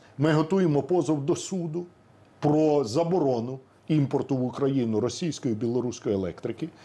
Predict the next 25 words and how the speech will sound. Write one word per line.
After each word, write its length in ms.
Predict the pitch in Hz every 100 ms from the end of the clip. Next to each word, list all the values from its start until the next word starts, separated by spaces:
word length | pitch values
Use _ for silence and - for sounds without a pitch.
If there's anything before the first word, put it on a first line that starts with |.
| - -
І 80 | 139
ближчим 400 | 131 175 175 156
часом, 420 | 170 190 196 160
я 340 | 139 147 165 151
сподіваюся, 720 | - 127 120 135 160 - 143
що 320 | - 123 117 - - -
ми 120 | 139
подамо 480 | 151 131 123 135 151
цей 280 | 151 117 104
позов 420 | - 131 139 135
до 160 | 110 120
суду 420 | - 135 151 175 - - -
і 180 | 131 127
будемо 360 | 147 165 143
боротися 560 | 123 139 139 - - 156
за 140 | 143
те, 300 | - 135 165 196
щоб, 260 | - 120
якщо 240 | 127 - 147
влада 420 | 123 120 113 131
не 160 | 147
здатна 380 | 135 160 151 180
приймати 480 | 156 170 170 156 170
ці 160 | 170 175
рішення, 420 | 175 - 175